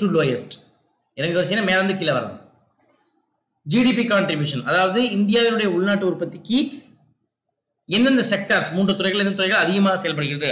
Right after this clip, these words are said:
அப்படிங்கிறது வரணும். First primary, முதல் நிலை, Secondary,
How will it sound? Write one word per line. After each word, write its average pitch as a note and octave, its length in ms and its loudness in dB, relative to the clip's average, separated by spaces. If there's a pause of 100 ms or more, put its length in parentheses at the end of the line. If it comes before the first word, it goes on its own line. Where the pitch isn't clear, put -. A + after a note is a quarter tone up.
அப்படிங்கிறது C#3 420 -6
வரணும். - 260 -8 (520)
First F#3+ 220 -2 (120)
primary, G3 360 2 (260)
முதல் E3 240 0
நிலை, D#3+ 140 2 (960)
Secondary, F#3 420 2